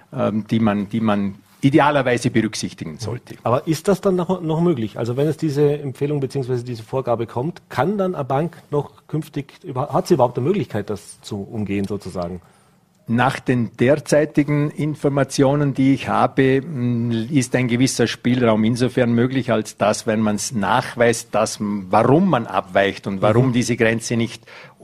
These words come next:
Speaker 1: hundertprozentig eingehalten wird. So leben wir es jedenfalls derzeit.
Speaker 2: Mhm.
Speaker 1: Wir orientieren uns ja schon daran und wissen, dass die Aufsicht das gerne hätte
Speaker 2: Mhm.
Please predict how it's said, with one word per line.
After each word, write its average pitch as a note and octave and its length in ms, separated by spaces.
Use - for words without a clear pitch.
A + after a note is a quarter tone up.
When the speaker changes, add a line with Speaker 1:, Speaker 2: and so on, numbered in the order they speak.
Speaker 1:
hundertprozentig A#2 920
eingehalten G#2+ 320
wird. G#2 120
So D3 360
leben C#3 320
wir C3+ 80
es - 80
jedenfalls A#2 640
derzeit. C3+ 720
Speaker 2:
Mhm. A2 40
Speaker 1:
Wir A2+ 180
orientieren A#2 540
uns G#2+ 160
ja F#2 140
schon G#2 240
daran G2+ 440
und G2+ 200
wissen, B2+ 320
dass B2+ 240
die - 100
Aufsicht - 420
das A#2+ 200
gerne A2+ 260
hätte B2 420
Speaker 2:
Mhm. A#2 200